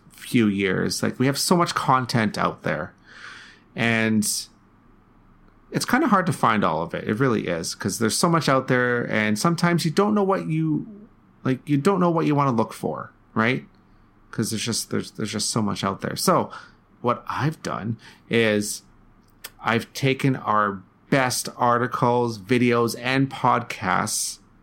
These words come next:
for all three of the Disney parks in Asia, so Tokyo Disney Resort, Hong Kong, and Shanghai, and I've compiled a long list of all this best content in one spot, so you can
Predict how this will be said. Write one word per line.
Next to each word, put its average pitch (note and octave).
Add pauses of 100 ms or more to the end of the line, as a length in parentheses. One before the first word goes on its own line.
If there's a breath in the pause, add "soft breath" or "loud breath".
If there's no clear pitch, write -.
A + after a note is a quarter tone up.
(120)
for -
all C3
three B2+
of A#2+
the A#2
Disney G#2
parks G#2+
in C#3
Asia, G#2
so A2+
Tokyo G#2
Disney G2
Resort, G2+
Hong G2+
Kong, A2+
and D3
Shanghai, G2 (500 loud breath)
and A#2
I've A2+ (100)
compiled A#2+ (400)
a G2
long A2+
list A2 (720)
of A2
all G#2+ (160)
this A2
best F#2
content G2 (340 loud breath)
in G#2
one G#2+ (580)
spot, F#2 (280)
so -
you A2
can G#2+